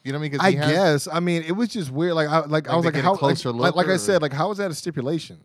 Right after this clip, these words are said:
Speaker 1: Yeah, I don't know, man.
Speaker 2: You know what I mean? Um, I mean,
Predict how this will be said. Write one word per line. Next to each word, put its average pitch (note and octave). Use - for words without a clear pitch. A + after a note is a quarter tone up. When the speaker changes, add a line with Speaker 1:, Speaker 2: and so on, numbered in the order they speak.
Speaker 1:
Yeah, A#2
I G2+
don't E2
know, -
man. D#3+
Speaker 2:
You C#3+
know C#3
what C#3
I C#3
mean? C#3
Um, C3+
I F#3+
mean, A#3+